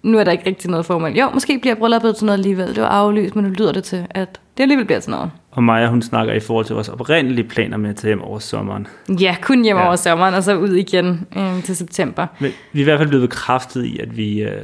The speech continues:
Speaker 2: vi gerne, vi er ikke, øh, klar til at sige stop til den her livsstil lige nu, så vi vil gerne afsted igen.
Speaker 1: Ja, jeg vil sige, den her lille, øh, spontane <laughs> tur, som vi lige pludselig måtte lave til Danmark,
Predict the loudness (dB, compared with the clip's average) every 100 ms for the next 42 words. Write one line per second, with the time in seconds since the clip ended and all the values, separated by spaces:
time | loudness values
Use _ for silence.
0 | -8 -2 0 2 0 -2 -6 0 2 4
1 | 2 2 2 0 0 -4 -4 -4 -4 -2
2 | -2 0 -2 -4 -4 -8 -6 -4 -2 -4
3 | -6 -6 -4 -2 -4 -8 -14 -10 -4 -2
4 | -4 -10 -12 _ _ _ _ 0 2 0
5 | -2 -2 -4 -2 2 2 2 0 0 0
6 | -2 -4 -4 -2 -2 -4 -6 -8 -4 -2
7 | 0 0 0 0 0 2 2 2 0 -2
8 | 0 -2 0 -2 0 0 0 2 2 4
9 | 4 4